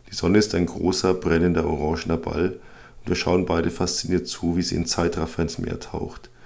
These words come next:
Und fast bildet man sich ein, dass sie wütend ein paar letzte Flammen verschießt, bevor der Horizont sie ganz verschluckt. Kurz stelle ich mir vor, wie jetzt irgendwo anders ein Paar steht und so wie wir eben dieses Schauspiel umgekehrt genießt.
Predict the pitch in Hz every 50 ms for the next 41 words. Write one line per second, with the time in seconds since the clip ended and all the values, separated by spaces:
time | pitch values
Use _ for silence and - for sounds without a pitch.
0 | - - - - - - - - - - - 95 95 - - - 107 104 104 -
1 | 110 101 95 90 92 - - - - - - 85 85 120 104 101 - - 85 -
2 | - 87 80 90 107 107 - - 90 87 85 82 95 90 85 85 82 - - -
3 | - 78 78 82 85 82 - - - - - 95 92 87 - - - - - -
4 | - - - - - - - 95 90 92 92 90 95 104 101 - 104 95 95 -
5 | 90 85 82 82 82 - - 85 - - - - - - - - - - - -
6 | - - - - - - - - - - - - - - - - - - 95 90
7 | - - - 87 90 90 - 82 80 - - - 82 85 90 95 95 - - -
8 | - - - - - 90 85 - - - 110 104 107 98 95 98 - - 95 101
9 | 92 85 82 - - - - - - - 87 85 87 - - - - 87 87 90
10 | 90 92 90 85 - - 82 82 82 78 82 90 - - - 85 82 85 92 92
11 | 87 82 82 82 78 - - 87 85 82 - - - 90 92 107 107 87 85 -
12 | - - - - - - 85 85 85 - - - - -